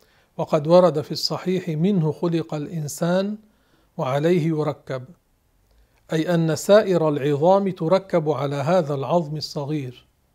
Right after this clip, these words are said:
وأما الذين لا تبلى أجسادهم فهم الأنبياء وشهداء المعركة وبعض الأولياء.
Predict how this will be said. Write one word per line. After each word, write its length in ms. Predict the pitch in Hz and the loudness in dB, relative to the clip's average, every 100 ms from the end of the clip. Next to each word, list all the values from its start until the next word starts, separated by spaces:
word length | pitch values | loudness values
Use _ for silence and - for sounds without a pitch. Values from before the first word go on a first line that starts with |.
| _ _ _ _ _ - | _ _ _ _ _ -10
وأما 360 | 160 196 220 202 | -2 2 4 4
الذين 440 | 190 170 202 190 | 4 4 4 2
لا 240 | 170 165 | 2 2
تبلى 520 | 160 190 180 165 160 160 | 2 2 2 2 0 -2
أجسادهم 720 | 143 - 170 170 156 151 151 | -6 -4 -2 -2 -2 -4 -4
فهم 360 | 160 160 160 | -4 -2 -2
الأنبياء 800 | 151 156 147 143 147 160 156 156 - _ _ _ - | -4 -6 -6 -4 0 0 -2 -6 -12 _ _ _ -14
وشهداء 640 | - 160 147 139 160 165 | -8 -4 -2 0 -2 -2
المعركة 840 | 147 147 131 156 160 147 156 147 160 _ _ | -4 -4 -4 -4 -4 -6 -8 -10 -12 _ _
وبعض 420 | 170 143 165 135 147 | -10 -2 0 -2 -6
الأولياء. 640 | 143 143 139 131 131 - | -8 -10 -12 -10 -10 -12